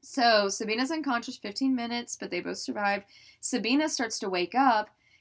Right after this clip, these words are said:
and she starts to scream. And she screams, They're gonna steal your, your organs!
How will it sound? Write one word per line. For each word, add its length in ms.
and 160
she 220
starts 400
to 140
scream. 760
And 180
she 200
screams, 520
They're 180
gonna 280
steal 440
your, 260
your 280
organs! 960